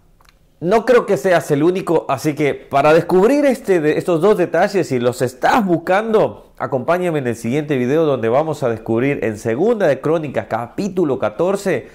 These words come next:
cómo podemos encontrar paz y prosperidad. ¿Cómo estás? Que Dios te bendiga. Mi nombre es Ron-, Ronnie Mejía. Ya me iba a equivocar hasta mi propio nombre. Ronnie Mejía. Estoy leyendo, estamos leyendo, mejor dicho, porque ya hay,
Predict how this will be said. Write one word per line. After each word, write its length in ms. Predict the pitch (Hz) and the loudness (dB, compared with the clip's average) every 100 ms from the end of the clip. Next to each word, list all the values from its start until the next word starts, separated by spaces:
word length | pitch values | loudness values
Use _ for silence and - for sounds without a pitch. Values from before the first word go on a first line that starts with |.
| - - - - | -20 -20 -14 -2
cómo 300 | 185 190 151 | 0 0 0
podemos 340 | 156 151 147 | 0 -2 -4
encontrar 640 | 131 123 113 113 110 - - _ _ | -4 -4 0 0 0 -4 -20 _ _
paz 500 | - 156 208 - - - - _ - - | -2 -2 -4 -10 -18 -20 -20 _ -16 -4
y 140 | 147 | -4
prosperidad. 600 | 135 131 127 101 82 - - - - - - | -2 -4 -2 -4 -4 -8 -20 -20 -20 -20 -8
¿Cómo 200 | 220 240 | -2 -2
estás? 300 | 233 226 226 | 2 2 2
Que 120 | 190 | 2
Dios 200 | 185 214 | 2 2
te 80 | 185 | 2
bendiga. 360 | 165 185 220 202 | 0 2 2 2
Mi 120 | 147 | 0
nombre 260 | 160 165 | -2 2
es 60 | 143 | 2
Ron-, 260 | 147 147 - | 2 -2 -4
Ronnie 300 | 127 156 147 | 0 0 0
Mejía. 500 | 123 180 226 226 147 | -4 -2 0 0 -2
Ya 120 | 120 | -4
me 80 | 113 | -2
iba 100 | 110 | -2
a 40 | |
equivocar 320 | 107 104 113 | -2 -2 -2
hasta 140 | 113 104 | -2 -2
mi 120 | 98 | -4
propio 280 | 113 107 120 | -4 -2 0
nombre. 360 | 165 185 196 202 - - - | 0 0 -4 -8 -18 -12 0
Ronnie 280 | 185 202 | 2 2
Mejía. 420 | 156 147 226 240 - | 0 -2 0 2 2
Estoy 580 | 151 - 202 214 - - | -2 2 2 2 0 -2
leyendo, 540 | 147 151 151 208 202 | 2 2 0 -2 -2
estamos 280 | - 185 185 | -2 -2 0
leyendo, 440 | 151 143 254 202 | 0 2 0 0
mejor 200 | 123 123 | -4 -4
dicho, 200 | 160 175 | -2 -2
porque 160 | 107 95 | -2 0
ya 80 | 120 | 0
hay, 180 | 127 | 0